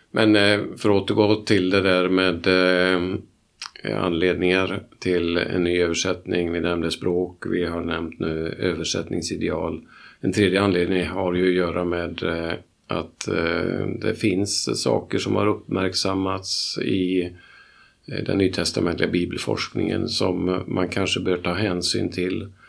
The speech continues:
eh, när man resonerar kring vissa frågor. Vi har ju diskuterat lite grann det här med, med Paulus och judendomen. Det är ett typiskt sånt område där det har skrivits och sagts väldigt mycket i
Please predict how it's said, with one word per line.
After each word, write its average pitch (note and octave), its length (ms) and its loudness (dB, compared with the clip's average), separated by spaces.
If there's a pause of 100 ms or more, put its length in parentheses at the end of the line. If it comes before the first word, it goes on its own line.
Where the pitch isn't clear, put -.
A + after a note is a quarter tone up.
(360)
eh, F2+ 500 -4
när F#2+ 180 -2
man F2 300 -2
resonerar F2 600 0
kring F2+ 200 -2
vissa F2 260 -4
frågor. F#2 540 -4
Vi F#2 100 2
har F#2 60 4
ju F#2+ 80 4
diskuterat F#2+ 480 -2
lite E2+ 200 -4
grann F2+ 180 -2
det F2 80 -4
här F2 120 -4
med, E2+ 320 -4 (680)
med F2 420 -4
Paulus F2+ 380 0
och F#2 60 4
judendomen. F2+ 880 0
Det F#2+ 120 0
är F#2+ 60 2
ett - 240 -8
typiskt F2+ 380 -2
sånt F2+ 240 -4
område G2 500 -2
där F2+ 180 -2
det F2 80 -2
har F2 80 0
skrivits F#2+ 580 -2
och - 60 -8
sagts - 360 -6
väldigt F#2+ 280 -2
mycket G1+ 640 -4
i - 440 -4